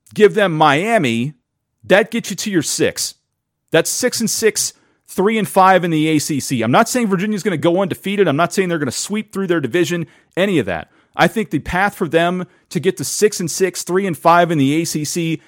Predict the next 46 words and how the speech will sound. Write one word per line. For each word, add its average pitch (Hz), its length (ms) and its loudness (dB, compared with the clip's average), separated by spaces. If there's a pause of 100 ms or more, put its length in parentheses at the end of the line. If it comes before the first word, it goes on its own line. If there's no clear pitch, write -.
(120)
is 139 200 0
very 202 500 0
realistic. 185 600 0
Of 110 120 -6
course, 151 260 0
the 139 80 -16
path 143 260 -2
for 139 80 -8
them 139 140 0
to 147 60 0
go 143 160 4
two 190 320 -4
and 147 120 -4
ten 170 440 -2 (280)
and 147 160 -2
win 156 260 2
one 175 260 2
game 170 220 0
in 170 40 0
the 160 220 0
A - 20 -6
C 160 180 -4
C 175 380 -4
is 185 160 -2
also 226 400 4
realistic. 127 640 0 (480)
Honestly, 170 320 4
for 170 120 -2
me, 156 160 4
I 131 40 4
think 165 160 -6
the - 80 -2
path 151 300 -2
to 135 100 -6
six - 340 -6
and 127 120 -4
six 180 300 -4
is 123 80 -6
a 123 60 -8
little 147 180 0
bit 147 140 2
more 139 280 2
realistic 131 540 0
than 135 120 0
it 127 80 0
is 139 300 2